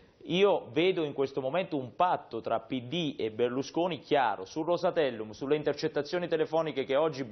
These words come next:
eh, Gentiloni ha coronato il sogno di Berlusconi, e quindi io di fronte al popolo italiano voglio chiedere conto di questo patto strisciante tra sinistra e destra davanti agli italiani, a Matteo Renzi in quel confronto.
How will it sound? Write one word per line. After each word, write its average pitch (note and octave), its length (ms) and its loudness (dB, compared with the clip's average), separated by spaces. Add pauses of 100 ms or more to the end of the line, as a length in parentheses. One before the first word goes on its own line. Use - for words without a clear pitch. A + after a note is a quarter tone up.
eh, A2 600 0
Gentiloni C#3+ 540 0
ha C#3+ 100 0
coronato C#3+ 440 0
il C3 100 -2
sogno E3 320 -2
di C3+ 80 -2
Berlusconi, C#3 720 0 (320)
e D#3 140 2
quindi G#3 300 0
io F#3+ 100 6
di D3+ 120 0
fronte F#3 260 0
al E3 100 -2
popolo F3 260 0
italiano F#3+ 360 2
voglio C#3 260 0
chiedere D3+ 380 2
conto D3+ 380 -2
di A2+ 100 -8
questo A#2+ 480 -2
patto F3+ 340 2
strisciante D3 840 0
tra A#2+ 160 0
sinistra E3 400 -4
e F#3+ 60 -2
destra C#3 500 0 (240)
davanti D#3+ 420 4
agli D3 140 0
italiani, D3+ 480 2
a B2+ 100 0
Matteo C3+ 400 -2
Renzi B2 340 -4
in D3 60 -6
quel G2 160 -6
confronto. - 840 -12